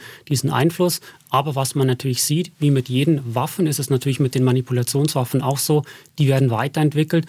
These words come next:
und man möchte einfach schon dahin kommen, es ist das erklärte Ziel, dass man irgendwann eigentlich den Menschen keinen Ausweg mehr lässt, weil man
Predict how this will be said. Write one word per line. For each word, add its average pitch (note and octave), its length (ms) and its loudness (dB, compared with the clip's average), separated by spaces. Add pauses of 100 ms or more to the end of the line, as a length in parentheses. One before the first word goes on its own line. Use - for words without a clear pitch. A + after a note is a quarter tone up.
(240)
und - 60 0
man C3 120 4
möchte C#3 280 0
einfach C3 220 0
schon D3+ 240 0
dahin B2+ 300 0
kommen, F3+ 340 0
es B2+ 100 -2
ist D3 160 -4
das C3+ 120 -6
erklärte B2 420 -2
Ziel, D#3+ 460 2 (160)
dass C3+ 180 -4
man B2+ 120 2
irgendwann C3+ 420 2
eigentlich B2 260 0
den B2+ 140 0
Menschen B2 260 0
keinen B2+ 300 0
Ausweg C3 340 0
mehr C3 160 2
lässt, B2+ 280 0
weil B2 100 0
man B2 200 2